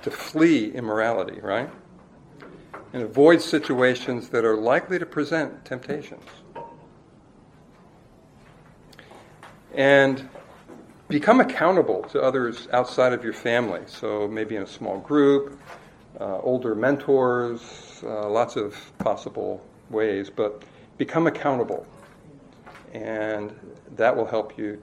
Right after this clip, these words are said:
to, to grow and be prepared for, uh, marriage eventually, if that's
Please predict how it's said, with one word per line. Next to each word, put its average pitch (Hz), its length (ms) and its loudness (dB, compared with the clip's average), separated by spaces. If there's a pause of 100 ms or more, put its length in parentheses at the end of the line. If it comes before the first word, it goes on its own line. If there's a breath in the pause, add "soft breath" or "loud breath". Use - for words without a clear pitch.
(120)
to, 101 520 -12
to 110 100 -12
grow 120 560 2
and 101 160 -6
be 107 120 -6
prepared 101 600 -8
for, 92 460 -10 (840 soft breath)
uh, 98 400 -16 (380)
marriage 101 560 -4
eventually, 107 480 -8
if 98 100 -12
that's - 380 -8